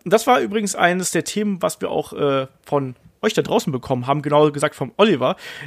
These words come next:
Der hat gemeint, diese, grad diese Was-wäre-wenn-Fragen sind ja immer unter Wrestling-Fans so furchtbar beliebt. Und der Montreal Screwjob ist, glaub ich, eines der meistdiskutierten Themen überhaupt und deshalb eben erstmal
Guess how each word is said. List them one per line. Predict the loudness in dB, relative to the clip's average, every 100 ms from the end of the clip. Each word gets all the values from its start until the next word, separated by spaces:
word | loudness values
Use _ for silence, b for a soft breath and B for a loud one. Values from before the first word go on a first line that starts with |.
| 0
Der | 0
hat | 0
gemeint, | 0 0 0
diese, | -4
grad | 0 0 0
diese | -2
Was-wäre-wenn-Fragen | -2 -2 2 2 4 4 4 4 0 -8 -20 -20 -14 -4 0 2 0
sind | -2 -2
ja | 0
immer | 2 2 2 _ _ -6
unter | 2 4
Wrestling-Fans | 4 2 -6 -2 0 -2 -6 b b
so | -8
furchtbar | -2 0 2 2 0
beliebt. | -2 -8 -10 -10
Und | -10 0
der | 2
Montreal | 4 4 2
Screwjob | 2 0 0 0
ist, | -2 0
glaub | 0
ich, | 0 -4
eines | -4
der | -2
meistdiskutierten | 2 4 2 -2 -8 -8 -6 -4 -6 -12 B B B
Themen | 4 4 4
überhaupt | 0 -2 2 4 4 -2 B B B
und | 0
deshalb | 2 4 2 2
eben | -2 -2
erstmal | -6 -2 0 0